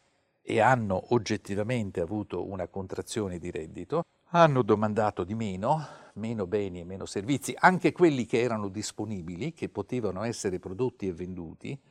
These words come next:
con effetti ovviamente negativi sull'offerta. Questo è il punto di partenza. Questa sec-, di questa seconda rappresentazione,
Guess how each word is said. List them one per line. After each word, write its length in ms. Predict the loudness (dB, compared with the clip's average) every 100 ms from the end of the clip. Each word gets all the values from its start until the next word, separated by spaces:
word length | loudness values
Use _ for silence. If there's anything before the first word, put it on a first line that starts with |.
| _ _ _ _ _ _
con 260 | -2 -2 -4
effetti 600 | -4 -4 -2 -4 -4 -10 -6
ovviamente 800 | -6 -4 -4 -6 -10 -6 -6 -6
negativi 600 | -10 -6 -6 -8 -12 -12 -14
sull'offerta. 840 | -12 -8 -6 -6 -8 -8 -8 -10 -10 _ 2
Questo 300 | 4 6 2 2
è 60 |
il 300 | -2 -2 -8
punto 280 | -6 -4 -2
di 120 | -2
partenza. 580 | -2 -2 -4 -4 -8 -12 -14 _ _ _ _ _
Questa 460 | 6 8 8 4
sec-, 340 | 4 4 0 -4
di 160 | -12 -2
questa 420 | 6 6 6 0
seconda 540 | 0 2 4 4 4
rappresentazione, 1040 | 0 -2 -4 -6 -6 -8 -4 -6 -6 -8